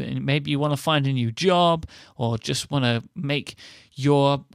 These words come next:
current skill set in your workplace even better than it was before. Maybe you wanna ha-, learn how to interpret and use body language, or maybe you're interested in leadership training. lynda dot com have got it.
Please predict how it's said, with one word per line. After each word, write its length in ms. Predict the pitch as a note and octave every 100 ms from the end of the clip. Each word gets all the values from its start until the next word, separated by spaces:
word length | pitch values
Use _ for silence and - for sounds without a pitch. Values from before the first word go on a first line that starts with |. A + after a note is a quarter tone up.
| -
current 340 | - G3+ G3
skill 340 | - - F#3+ F#3
set 300 | - E3+ -
in 140 | D3+
your 180 | C#3+ C3
workplace 580 | B2 E3+ - - B2+ -
even 260 | B2+ A#2+ A#2
better 340 | A2+ C#3 B2+
than 180 | A2+ A#2
it 100 | A#2+
was 180 | A#2+ A2+
before. 560 | - A#2 C3+ C3 B2 A#2+
Maybe 300 | A#2+ A#2+ A#2
you 80 |
wanna 260 | A2+ A2+ A2+ A#2
ha-, 200 | - C3+
learn 320 | B2 B2+ A#2+
how 180 | B2 A#2+
to 160 | -
interpret 520 | A#2+ - C3 - C#3 -
and 160 | A2
use 220 | B2 B2
body 340 | - C3 C3 C#3
language, 680 | C3+ C#3 C3+ C3 B2+ B2 A2
or 120 | G#2+
maybe 220 | A2+ A2
you're 100 | A2
interested 440 | A2 C3 A2+ A#2
in 120 | G#2 G2+
leadership 460 | C3 C#3+ C#3 -
training. 480 | - C#3+ C3+ C3+ C3 - -
lynda 220 | B2 B2+ C#3
dot 160 | C#3
com 340 | - B2 A2+ -
have 180 | A#2+ -
got 200 | A2+ G2
it. 120 | G2+